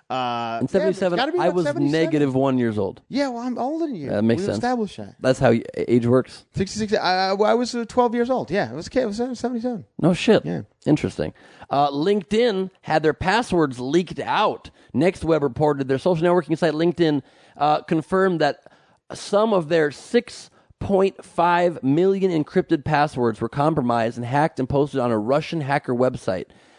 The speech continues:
Speaker 2: They have a hundred fifty million users. Up to ten percent of them might have been compromised.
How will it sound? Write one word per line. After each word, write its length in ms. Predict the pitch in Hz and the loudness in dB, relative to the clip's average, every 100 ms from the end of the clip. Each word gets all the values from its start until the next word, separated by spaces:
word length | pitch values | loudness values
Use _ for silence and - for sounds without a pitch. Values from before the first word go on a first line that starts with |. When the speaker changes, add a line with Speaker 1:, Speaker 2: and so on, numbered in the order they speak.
| _ | _
Speaker 2:
They 100 | - | 0
have 180 | 185 180 | 2 2
a 40 | 151 | 2
hundred 280 | 208 220 | 2 0
fifty 260 | - 180 175 | 0 -2 0
million 320 | 165 180 160 | 2 4 2
users. 320 | 156 151 127 - | 2 0 0 -2
Up 140 | - - | -4 -2
to 80 | |
ten 420 | - - 202 240 - | -6 -4 0 0 0
percent 460 | 185 - 214 240 | -4 -2 0 2
of 60 | 156 | 2
them 100 | 113 | 2
might 160 | 127 139 | 2 0
have 100 | 131 | 0
been 280 | 139 127 - _ _ _ - | 0 -2 -6 _ _ _ -2
compromised. 640 | 151 147 104 87 - | 0 0 -2 -4 -10